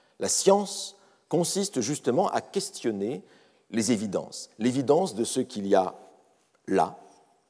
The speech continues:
sous nos yeux, et qui nous cache tout le reste, hein. Et parfois, le caché, le perdu, c'est ce que nous verrons, le caché, le perdu, nous aidera à mieux comprendre, euh, l'existant.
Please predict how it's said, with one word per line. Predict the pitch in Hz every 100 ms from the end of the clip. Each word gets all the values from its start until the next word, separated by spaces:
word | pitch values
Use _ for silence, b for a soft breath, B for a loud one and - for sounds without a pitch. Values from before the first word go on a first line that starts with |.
| _
sous | - - 123
nos | 107
yeux, | 82 101 - - _ b b b _
et | 120 135 127 - -
qui | -
nous | 123 117
cache | 131 123 - - - _ -
tout | 143
le | 123
reste, | 107 - - - -
hein. | 90 B B -
Et | 135
parfois, | 131 - 214 240 B -
le | 113
caché, | - 135 - 208 277 - - -
le | 98
perdu, | - 117 101 208 - -
c'est | - 117
ce | -
que | - 95
nous | 82
verrons, | 78 82 98 107 240 233 -
le | 104
caché, | - 139 - 208
le |
perdu, | - 120 101 208 B B -
nous | 113 117
aidera | 170 127 160 208 - -
à | 101
mieux | 127 220 - - - - _ _
comprendre, | 120 101 85 69 - - _ _ _ 80
euh, |
l'existant. | 76 87 76 - - -